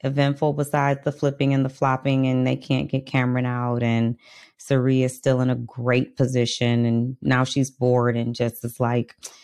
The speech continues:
"Yeah, I'ma just try to get this person out, get that person out." But really, she doesn't have to get anybody out, 'cause anybody in that house can stay. Nobody's really a threat for her. They're not coming for her position. Even if they tried,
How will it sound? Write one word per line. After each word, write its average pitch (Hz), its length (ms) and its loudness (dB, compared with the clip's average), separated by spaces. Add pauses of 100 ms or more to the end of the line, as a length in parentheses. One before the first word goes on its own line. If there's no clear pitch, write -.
(180)
"Yeah, 131 340 2
I'ma 131 180 0
just 131 300 -2
try 123 160 0
to 123 80 2
get 123 220 -2
this 120 140 -2
person 123 300 0
out, 117 140 -2
get - 160 -2
that 117 160 -2
person 120 280 0
out." 120 120 0
But 139 60 0
really, 170 200 0
she 226 140 -2
doesn't 139 200 4
have 117 120 -2
to - 80 -6
get 123 140 0
anybody 123 480 0
out, 123 240 0 (540)
'cause 147 240 4 (100)
anybody 165 520 4
in 147 100 6
that 143 160 0
house 135 220 0
can 135 140 -2
stay. 131 560 0
Nobody's 131 520 0
really 131 200 2
a 127 60 0
threat 131 300 -4
for 131 100 0
her. 135 160 2
They're 135 140 2
not 127 260 -2
coming 131 300 0
for 135 160 -2
her 127 160 0
position. 135 520 0
Even 135 220 2
if 139 120 -4
they 135 120 2
tried, 127 720 -2